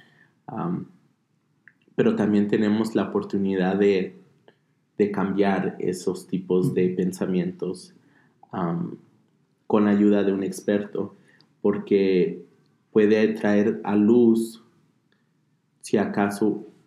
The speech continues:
Speaker 1: pensamientos o, o cogniciones muy, muy negativas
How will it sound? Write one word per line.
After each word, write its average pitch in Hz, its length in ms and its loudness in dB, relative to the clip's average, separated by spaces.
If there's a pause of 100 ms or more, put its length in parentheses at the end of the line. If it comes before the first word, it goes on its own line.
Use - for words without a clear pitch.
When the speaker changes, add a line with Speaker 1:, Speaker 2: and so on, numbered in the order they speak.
Speaker 1:
pensamientos 101 880 0
o, 101 100 2
o 90 440 -2 (200)
cogniciones 98 840 -2
muy, 98 300 -2 (580)
muy 98 120 -2
negativas 113 800 0